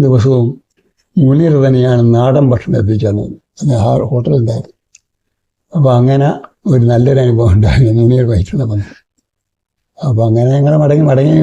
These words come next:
ഈ ജിദ്ദയിലെത്തിയപ്പം വല്ലാതെ കുഴക്കായി. ജിദ്ദയിൽ പറഞ്ഞ ദിവസത്തിനൊന്നും ഫ്ലൈറ്റ് കിട്ടിയില്ല.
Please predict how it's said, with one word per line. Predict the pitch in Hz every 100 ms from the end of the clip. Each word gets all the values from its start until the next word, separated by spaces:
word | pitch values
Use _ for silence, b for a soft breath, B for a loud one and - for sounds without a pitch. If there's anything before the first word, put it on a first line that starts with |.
| 151
ഈ | 135 131 127
ജിദ്ദയിലെത്തിയപ്പം | 110 117 113 127 160 160 143 147 151 135
വല്ലാതെ | 113 110 131 135
കുഴക്കായി. | - 135 110 - 113 - _ _ - _ _ _ _ _ _ _ 160
ജിദ്ദയിൽ | 131 120 135 151 147 143 151 - _ _ _ _ _ _ -
പറഞ്ഞ | 131 135 151 160
ദിവസത്തിനൊന്നും | 143 143 - 143 139 131 127 120
ഫ്ലൈറ്റ് | 120 120 117 160
കിട്ടിയില്ല. | 113 113 107